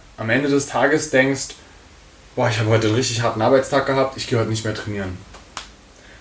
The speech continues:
Dann hat das vielleicht die Ab-, Absicht dahinter, dass du dich einfach nicht,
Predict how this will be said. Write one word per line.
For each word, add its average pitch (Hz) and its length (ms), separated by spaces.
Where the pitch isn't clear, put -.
Dann 107 100
hat 120 100
das 143 100
vielleicht 135 300
die - 80
Ab-, 135 320
Absicht 160 340
dahinter, 151 340
dass 135 200
du 131 400
dich 127 160
einfach 127 260
nicht, 131 260